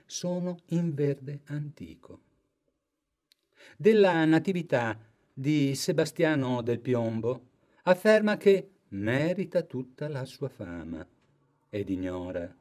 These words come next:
Caravaggio. Chissà, forse perché in restauro? Sarà l'estasi di Santa Teresa a suscitargli un rimprovero a Bernini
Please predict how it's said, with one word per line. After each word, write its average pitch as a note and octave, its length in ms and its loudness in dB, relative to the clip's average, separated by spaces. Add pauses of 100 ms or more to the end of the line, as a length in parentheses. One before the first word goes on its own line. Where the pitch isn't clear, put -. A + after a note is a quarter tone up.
(360)
Caravaggio. F2+ 840 -4 (460)
Chissà, - 400 -8 (800)
forse - 320 -2
perché F2 420 -10
in F2+ 140 -14
restauro? F#2+ 640 -8 (600)
Sarà F3+ 720 0 (200)
l'estasi F3 920 -2
di D#3 180 -6
Santa F#3+ 640 -2
Teresa D3+ 600 0 (440)
a A#2+ 320 -6
suscitargli G2 1080 -8 (220)
un G#2+ 260 -2
rimprovero A2 1080 -2
a A#2+ 180 -2
Bernini A2+ 760 0